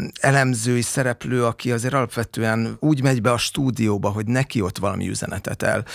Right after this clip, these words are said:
kell mondania, és lehet, hogy azt az üzenetet ő megkapja S M S-be előtte, aztán, hogy azt hogy oldja meg, az már egy valamennyire rá van bízva, de hogy ez egy nagyon egészségtelen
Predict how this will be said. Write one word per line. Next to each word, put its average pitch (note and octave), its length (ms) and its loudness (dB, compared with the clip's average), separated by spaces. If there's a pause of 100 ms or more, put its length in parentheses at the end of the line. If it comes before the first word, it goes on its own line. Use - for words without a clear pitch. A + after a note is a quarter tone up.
(280)
kell G#2 480 0
mondania, C3+ 840 2
és C#3+ 140 -2
lehet, - 200 -4
hogy - 100 -6
azt A#2+ 140 -6
az A#2 120 -4
üzenetet A#2 400 0
ő - 40 0
megkapja - 480 0
S - 120 2
M - 80 -2 (100)
S-be - 380 -2 (260)
előtte, D#3+ 380 2
aztán, D#3 240 2
hogy C#3 120 2
azt C3+ 160 -2
hogy C3 180 2
oldja G#2 240 0
meg, A#2+ 240 2
az G#2+ 140 -2
már G#2+ 220 2
egy G#2+ 200 -2
valamennyire G2+ 480 0
rá G2+ 200 0
van G2 280 -2 (260)
bízva, D3+ 440 0
de D3 120 2
hogy B2+ 360 0
ez B2 160 -4
egy C3+ 80 0
nagyon F3 220 0
egészségtelen G#2 920 0